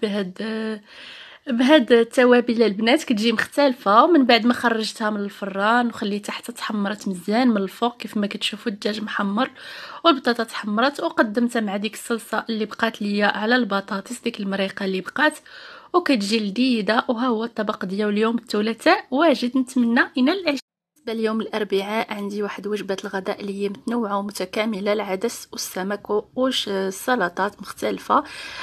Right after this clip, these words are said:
غادي نبداو على بركه الله. عندي في واحد الطنجره ديال الضغط غادي نوضع واحد الكميه ديال العدس، انا وضعت هنايا غير ميتين وخمسين غرام على حسب عدد افراد اسره. ضفت له الثوم، واحد البصله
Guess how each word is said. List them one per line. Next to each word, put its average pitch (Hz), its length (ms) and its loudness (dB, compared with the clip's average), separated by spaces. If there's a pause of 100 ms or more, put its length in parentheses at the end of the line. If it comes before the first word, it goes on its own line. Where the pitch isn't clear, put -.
(120)
غادي 262 200 6
نبداو 220 240 2
على 208 140 2
بركه 202 440 -2
الله. 214 180 0
عندي 254 320 2
في - 100 -6
واحد - 140 0
الطنجره 208 400 0
ديال 196 220 -2
الضغط 339 380 2
غادي 254 160 2
نوضع 226 340 0 (440)
واحد 233 200 -2
الكميه 226 420 -2
ديال 202 200 -2
العدس، 190 400 -2
انا 220 160 0
وضعت 202 360 -2
هنايا 202 180 -2
غير 226 180 0
ميتين 247 280 -2
وخمسين 202 500 -8
غرام 220 200 2
على 226 100 -2
حسب - 280 -6
عدد 196 240 -2
افراد 202 400 -6
اسره. 262 360 0
ضفت 214 320 -4
له 196 60 -2
الثوم، 269 460 2
واحد 202 240 -2
البصله 190 540 0